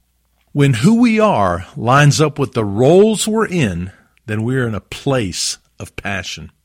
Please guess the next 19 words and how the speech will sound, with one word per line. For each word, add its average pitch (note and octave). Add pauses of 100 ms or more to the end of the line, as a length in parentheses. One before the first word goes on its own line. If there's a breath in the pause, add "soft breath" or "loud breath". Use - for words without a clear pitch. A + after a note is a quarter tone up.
(100)
The A#2
less D#3 (100)
overlap, F3+ (160)
the A2
less C3+
possibility C3
of G#2
fulfilling A2+
role G#2
in F#2
leadership. F#2 (220)
The B2
more A3
the E3+
two F#3
circles D#3+
overlap, A#2
the A2+
better. F2+